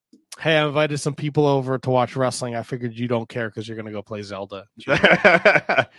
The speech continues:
Speaker 1: "You're
Speaker 2: Win-
Speaker 1: absolutely right."
Speaker 2: Win-win. Everyone wins.
Speaker 1: That's it. She's like, "Do I have to entertain?" I'm like, "You know I've never asked you once to entertain. Just go up to the
Speaker 2: <laughs>
Speaker 1: bedroom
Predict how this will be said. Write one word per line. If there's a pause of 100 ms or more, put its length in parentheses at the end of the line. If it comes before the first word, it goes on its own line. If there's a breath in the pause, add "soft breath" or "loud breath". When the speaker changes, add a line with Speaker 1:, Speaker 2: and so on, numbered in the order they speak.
(140 loud breath)
Speaker 1:
"You're
Speaker 2:
Win-
Speaker 1:
absolutely
right." (280)
Speaker 2:
Win-win.
Everyone
wins.
Speaker 1:
That's
it.
She's
like, (120)
"Do
I
have
to
entertain?"
I'm
like,
"You
know
I've
never
asked
you
once
to
entertain.
Just
go
up
to
the
Speaker 2:
<laughs>
Speaker 1:
bedroom